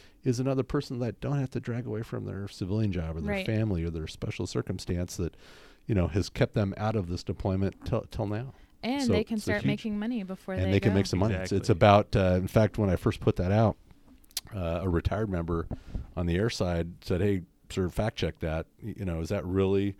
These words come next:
Speaker 1: double the minimum wage?" And I said, "Yeah, that's, that's the state minimum rate for, for state active duty." So, you know, twenty some odd dollars an hour, about
Speaker 2: Yeah.
Speaker 1: two hundred thirty bucks a day is,
Speaker 3: Yeah.
Speaker 1: is a, is a pretty good job,
Speaker 2: Yes.
Speaker 1: uh,
Speaker 3: Yes.
Speaker 1: while you're waiting to go
Speaker 3: Yes.
Speaker 1: to training.
Speaker 2: Especially for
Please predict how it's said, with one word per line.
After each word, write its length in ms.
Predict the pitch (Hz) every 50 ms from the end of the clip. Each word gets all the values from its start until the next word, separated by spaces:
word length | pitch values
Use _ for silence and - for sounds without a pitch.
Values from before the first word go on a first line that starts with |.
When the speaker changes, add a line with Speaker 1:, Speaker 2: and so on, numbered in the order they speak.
| - - - - _ _
Speaker 1:
double 300 | - 87 87 95 98 90
the 100 | 92 87
minimum 400 | 82 90 95 98 95 90 85 82
wage?" 400 | 82 85 87 98 120 135 - -
And 80 | 82
I 60 | 90
said, 180 | 92 - - 98
"Yeah, 220 | 92 98 123 139 101
that's, 300 | 71 76 82 - - -
that's 340 | _ 85 82 90 - - -
the 140 | - 85
state 380 | - - - - 95 95 90 - -
minimum 480 | 98 85 82 85 92 92 92 90 85 78
rate 360 | 78 87 98 - - - -
for, 320 | - - 87 82 85 82 -
for 180 | - - 90
state 220 | - - - 95 85
active 240 | 85 82 - 82 76
duty." 160 | 90 80 71
So, 260 | - - 78 78 80 - - - - - - - _ _ -
you 40 | - 85
know, 60 | 82 80
twenty 300 | - - 98 92 95 90
some 200 | - - 101 95
odd 300 | 95 90 90 90 90 85
dollars 360 | 80 90 90 92 92 90 - -
an 80 | 87
hour, 100 | 90 98
about 200 | 90 80 90 82 98
Speaker 2:
Yeah. 80 | 101
Speaker 1:
two 40 | 101
hundred 200 | 98 95 90 -
thirty 160 | - 95 90
bucks 260 | 85 92 90 - -
a 60 | - 80
day 320 | 82 85 98 95 87 80 - -
is, 180 | 82 82 98
Speaker 3:
Yeah. 60 | 98
Speaker 1:
is 180 | 95 87 80 76
a, 200 | 87 82 80 80
is 180 | - 90 85 85
a 60 | 82
pretty 220 | - - 120 107 95
good 160 | 95 92 80
job, 440 | 73 90 90 92 90 82 78 80 -
Speaker 2:
Yes. 500 | - 196 208 202 185 190 - - - - 87
Speaker 1:
uh, 40 | 87
Speaker 3:
Yes. 220 | 92 90 90 90 85
Speaker 1:
while 160 | 90 90 95
you're 160 | 98 90 90
waiting 320 | 82 90 92 90 90 87 -
to 100 | - 92
go 140 | 85 87
Speaker 3:
Yes. 80 | 87 85
Speaker 1:
to 60 | 80 -
training. 380 | - - 87 90 87 78 - -
Speaker 2:
Especially 480 | 196 - - 214 214 - - 208 196
for 400 | 190 - 190 185 180 180 180 -